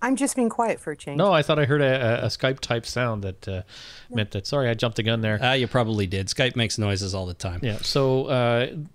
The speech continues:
Speaker 2: you know, m-, my confusion is that if it's the most watched show that, uh,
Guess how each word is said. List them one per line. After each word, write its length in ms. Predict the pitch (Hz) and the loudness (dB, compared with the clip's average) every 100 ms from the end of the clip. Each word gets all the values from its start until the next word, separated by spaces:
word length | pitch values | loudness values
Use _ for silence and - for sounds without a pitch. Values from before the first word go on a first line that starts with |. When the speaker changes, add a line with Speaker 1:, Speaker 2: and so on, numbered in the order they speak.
| _ - | _ -2
Speaker 2:
you 80 | 170 | 0
know, 80 | 180 | 0
m-, 200 | 170 170 | -2 -4
my 180 | 151 190 | 0 0
confusion 500 | 208 180 160 123 120 | 0 0 2 2 2
is 140 | 117 | 0
that 140 | 117 117 | 2 0
if 100 | - | 0
it's 140 | 127 | 0
the 80 | 143 | 2
most 280 | 156 233 - | 2 2 2
watched 300 | 175 160 - | 2 2 2
show 520 | - 147 123 117 113 - | 2 4 4 4 2 -4
that, 440 | 120 113 107 - | -2 -2 -2 -8
uh, 600 | - 120 110 107 107 110 | -4 -2 0 0 -2 -4